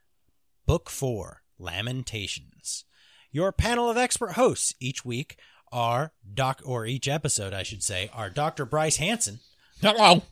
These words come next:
Speaker 1: who holds a P H D in spookology, and me, Professor David Day, the foremost expert in scare no-nos. So, without any further ado, let's get into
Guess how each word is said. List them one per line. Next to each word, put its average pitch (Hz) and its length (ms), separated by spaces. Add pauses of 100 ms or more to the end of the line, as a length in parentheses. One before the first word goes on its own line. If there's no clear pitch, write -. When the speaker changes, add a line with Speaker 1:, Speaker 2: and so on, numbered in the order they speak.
(100)
Speaker 1:
who 127 180
holds 131 240
a 120 40
P 135 200
H 123 240
D 123 100
in 117 80
spookology, 196 800
and 175 140
me, 139 280 (220)
Professor 117 460
David 110 400
Day, 98 200
the 101 120
foremost 110 680 (200)
expert - 480
in 123 160
scare 156 400
no-nos. 117 480
So, 220 240
without 156 380 (340)
any 254 300
further 127 360
ado, 127 360 (400)
let's 233 240
get 175 180
into 120 640